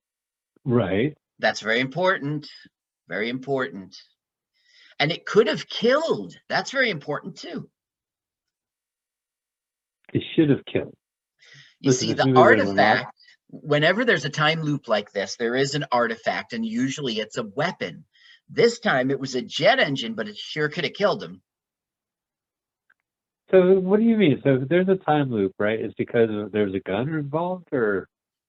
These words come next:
Speaker 2: It's
Speaker 1: Let's say I'm in a time loop.
Speaker 2: Uh,
Speaker 1: Carl,
Speaker 2: it
Speaker 1: let's say I'm in a time loop. No, let's
Speaker 2: <laughs> Okay,
Speaker 1: say I'm in a
Speaker 2: go
Speaker 1: time loop.
Speaker 2: All right, all right. All right, Rain Man. <laughs>
Speaker 1: Oh,
Speaker 2: Okay.
Speaker 1: I'm sorry. I was in a time loop.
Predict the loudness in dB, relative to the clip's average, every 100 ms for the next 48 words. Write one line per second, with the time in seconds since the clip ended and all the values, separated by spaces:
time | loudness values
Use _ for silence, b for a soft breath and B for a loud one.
0 | _ _ -6 0 4 6 6 6 6 2
1 | 0 -2 -4 -14 _ _ _ _ _ _
2 | _ _ -6 2 2 4 2 0 -2 -4
3 | -4 -6 -6 -12 -8 -8 -4 -4 0 4
4 | 4 4 2 2 0 -8 _ _ 2 6
5 | 6 4 -2 _ 2 2 2 -6 _ -20
6 | B B B 6 8 6 4 2 2 0
7 | 0 -4 -10 B B B _ -12 -10 -14
8 | -16 -18 -18 _ _ B B B B _
9 | _ _ _ -20 -6 2 4 4 2 -6
10 | -6 -8 -2 0 0 -2 -6 -10 -16